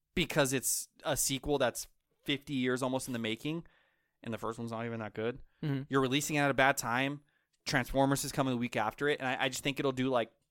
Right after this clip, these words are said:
Speaker 1: twenty million its first weekend, maybe a decent opening weekend, and then just fall off at the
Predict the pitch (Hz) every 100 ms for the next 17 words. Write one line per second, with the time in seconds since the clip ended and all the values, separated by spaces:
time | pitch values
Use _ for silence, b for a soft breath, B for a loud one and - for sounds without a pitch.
0 | _ _ _ _ - - 120 127 120 120
1 | 123 123 - 127 123 120 120 143 135 -
2 | 139 147 127 135 143 131 139 123 123 160
3 | 156 120 113 - - - _ 135 131 123
4 | 110 - _ - 113 -